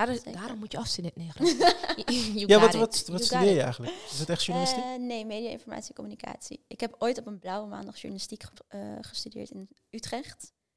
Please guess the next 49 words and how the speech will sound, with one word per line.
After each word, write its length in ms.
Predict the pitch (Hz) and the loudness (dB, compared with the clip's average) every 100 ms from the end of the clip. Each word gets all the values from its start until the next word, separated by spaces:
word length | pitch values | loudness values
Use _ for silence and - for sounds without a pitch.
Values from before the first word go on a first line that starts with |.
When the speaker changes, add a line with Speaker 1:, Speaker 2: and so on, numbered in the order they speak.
| _ | _
Speaker 2:
Tweeduizend 360 | _ - 202 - | _ -14 -14 -12
veertien, 340 | 196 214 - | -12 -12 -12
denk 200 | - 214 | -14 -14
ik. 220 | 226 233 _ _ _ _ _ _ | -18 -20 _ _ _ _ _ _
En, 320 | 214 214 202 | -10 -8 -10
eh, 240 | 202 220 - | -12 -12 -12
dat 120 | 190 | -10
was, 220 | 196 - | -10 -10
eh, 140 | - - | -10 -10
vreselijk, 880 | - - - 226 226 233 - - - | -12 -12 -12 -12 -12 -12 -12 -14 -18
vond 220 | - _ | -20 _
ik 60 | - | -20
dat. 320 | - - - _ _ _ | -20 -20 -20 _ _ _
Speaker 3:
Is 140 | - - | -6 0
gek, 240 | 196 185 | 2 2
maar 200 | 147 139 | 0 -4
ik 100 | 135 | -4
hoorde 360 | - 151 139 135 | 0 0 0 -2
veel 320 | - - 165 160 | -6 -2 0 0
mensen 340 | 139 135 127 | -4 -6 -6
die 140 | 131 | -8
dat 260 | 131 139 - _ _ _ _ | -6 -8 -10 _ _ _ _
hebben 260 | - 120 - | -8 -6 -6
getracht 640 | - - - 139 - - - | -10 -10 -2 -2 -2 -12 -10
te 140 | 143 | -6
doen, 300 | 131 151 247 - _ _ | -2 -2 -4 -12 _ _
die 180 | - 143 | -12 -6
dit 180 | 135 - | -4 -4
zeggen. 420 | - - 170 131 _ _ _ _ 190 | -6 -6 -14 -18 _ _ _ _ -18
Speaker 2:
Ja, 140 | 190 185 | -12 -8
het 140 | - | -8
is 60 | - | 2
Speaker 3:
Wat, 160 | 156 170 | 2 2
Speaker 2:
gewoon 220 | - - | -6 0
Speaker 3:
wat 200 | 160 180 | 2 2
is, 200 | 147 - | 0 -2
wat 240 | 131 165 | 0 -2
is 280 | 170 156 - | -2 -2 -2
zo 140 | 156 143 | 0 -2
fucked 340 | - 151 - | -2 -4 -2
up 160 | 160 - | -4 -4
daaraan? 320 | 151 - 117 | -8 -8 -8
Wat, 140 | 143 131 | -8 -10
wat, 300 | - 127 - | -10 -12 -8
eh, 320 | 123 123 120 113 | -6 -4 -6 -4
wat 260 | 135 - | -6 -4
kunnen 240 | - 139 127 | -6 -4 -4
ze 100 | 120 | -2
beter? 440 | 127 131 104 113 | -4 -4 -8 -14